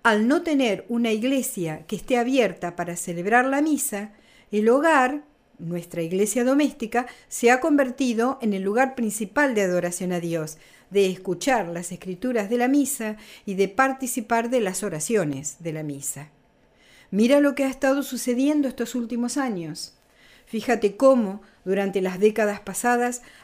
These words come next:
la familia ha salido del foco de las personas. Los niños han sido educados por extraños, por personas que no son parte de la familia,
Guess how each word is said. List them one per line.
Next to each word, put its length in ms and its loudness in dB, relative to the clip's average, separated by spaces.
la 140 -2
familia 600 2
ha 60 -2
salido 480 0
del 180 0
foco 380 -4
de 80 -4
las 140 -6
personas. 680 -14
Los 180 -4
niños 480 2
han 160 -4
sido 280 0
educados 420 0
por 160 -6
extraños, 840 -6
por 180 0
personas 480 -4
que 120 -2
no 120 0
son 280 -2
parte 400 0
de 60 -2
la 140 -2
familia, 560 -2